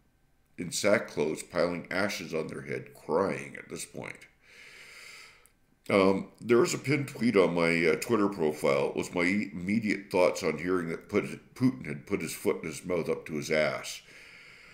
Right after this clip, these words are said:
I got some pushback at the time. Not so much now. Um, sorry, there was one other minor thing, and my mind is going blank again,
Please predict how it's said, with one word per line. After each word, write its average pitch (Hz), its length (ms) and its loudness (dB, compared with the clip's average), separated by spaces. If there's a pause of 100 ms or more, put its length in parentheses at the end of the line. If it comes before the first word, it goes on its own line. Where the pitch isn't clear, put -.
(240)
I 196 80 2
got 202 200 6
some 165 180 -2
pushback 135 560 4
at - 100 -8
the 80 60 -10
time. 76 460 -2 (180)
Not 90 260 4
so 92 140 -6
much 76 400 -6
now. 62 300 -8 (1200)
Um, 69 600 0 (1600)
sorry, 95 320 -4
there - 180 -14
was - 200 -14
one 71 180 -10
other 78 140 -8
minor 82 400 -6
thing, 104 1500 -6
and 64 1300 -6
my 57 120 -10
mind 58 320 -14
is 58 140 -14
going 64 320 -12
blank 65 320 -4
again, 156 440 -6